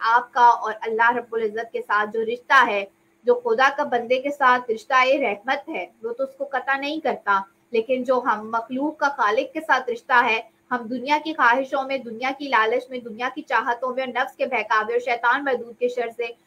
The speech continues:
मगलूब होकर अल्लाह को फरामोश कर देते हैं, खुदावंद मतआल की जात से मायूस हो जाते हैं,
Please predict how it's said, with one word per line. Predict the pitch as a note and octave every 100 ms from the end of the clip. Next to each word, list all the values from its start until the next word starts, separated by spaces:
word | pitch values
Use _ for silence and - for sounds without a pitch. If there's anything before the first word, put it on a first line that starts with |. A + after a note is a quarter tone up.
| _ A#3
मगलूब | A#3 A#3+ D4+ D4
होकर | B3 - A#3 - - _
अल्लाह | B3 B3+ C4+ D#4+
को | D#4+
फरामोश | C#4+ B3 A3 A3+ A#3
कर | - G#3+
देते | G#3+ G#3 A#3+
हैं, | A3+ A3
खुदावंद | B3 A#3+ A#3 A#3+ A#3+ B3
मतआल | A3+ - A#3+ C#4
की | C#4+
जात | B3 A3 A3 A3
से | A#3
मायूस | A#3 G#3 B3 D4
हो | C4
जाते | A#3 G#3 G#3 A#3
हैं, | A3+